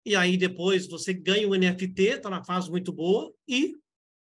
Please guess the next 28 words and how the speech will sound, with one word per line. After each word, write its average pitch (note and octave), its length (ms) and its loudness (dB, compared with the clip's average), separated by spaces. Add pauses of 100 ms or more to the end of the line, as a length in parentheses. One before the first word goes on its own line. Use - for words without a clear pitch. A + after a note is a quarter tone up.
(380)
você A3 360 0
colocando G3+ 460 0
em B3 100 0
farm, G#3 360 -2
você A3+ 240 -4
ganha A#3 240 0
uma B3 140 -2
moeda A3 480 2
hoje, F#3+ 600 0 (560)
que G#3+ 100 -2
é G#3+ 40 2
uma G3+ 140 -2
moeda F3+ 600 0
gema F#3 360 0
nossa, G3+ 340 0
que - 60 -4
é F#3 40 0
a - 20 0
Gigocoin, F#3 760 -4 (480)
que A3 100 -6
tá A#3+ 160 2
em A#3 100 -2
torno A3 220 0
de G3+ 100 -6
quarenta B3 560 -4
euros. - 540 0
Então, E4+ 140 -4
imagina, F#3+ 560 2